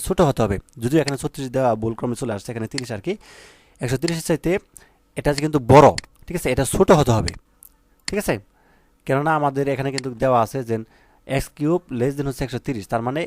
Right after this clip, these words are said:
এক্স কিউবটা এটা ছোট হতে হবে আর একশো তিরিশটা বড় থাকতে হবে। মানে কোন কোন সংখ্যা দ্বারা যায় আর কি, ঠিক আছে? আচ্ছা, এ থেকে দেখা যায় যে শুধু স্বাভাবিক সংখ্যা নয়, এক সমান সমান ফোর এর ক্ষেত্রে, অর্থাৎ ফোর স্কয়ার less than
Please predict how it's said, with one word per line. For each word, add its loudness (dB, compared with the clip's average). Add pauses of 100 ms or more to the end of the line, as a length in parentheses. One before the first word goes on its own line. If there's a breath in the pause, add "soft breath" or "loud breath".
(120)
এক্স -10
কিউবটা -6
এটা -4
ছোট 0
হতে 0
হবে -6
আর -6
একশো -10
তিরিশটা -6
বড় 2
থাকতে -10
হবে। -12 (380 soft breath)
মানে -10
কোন -4
কোন -4
সংখ্যা -8
দ্বারা 0
যায় -6
আর -8
কি, -16 (340)
ঠিক -12
আছে? -10 (1040 loud breath)
আচ্ছা, -6 (180)
এ -4
থেকে 2
দেখা 2
যায় 2
যে -4
শুধু -2
স্বাভাবিক 2
সংখ্যা -6
নয়, -4
এক -4
সমান -6
সমান -4
ফোর -4
এর -2
ক্ষেত্রে, -4 (540 soft breath)
অর্থাৎ -2
ফোর -2
স্কয়ার -2
less 0
than -4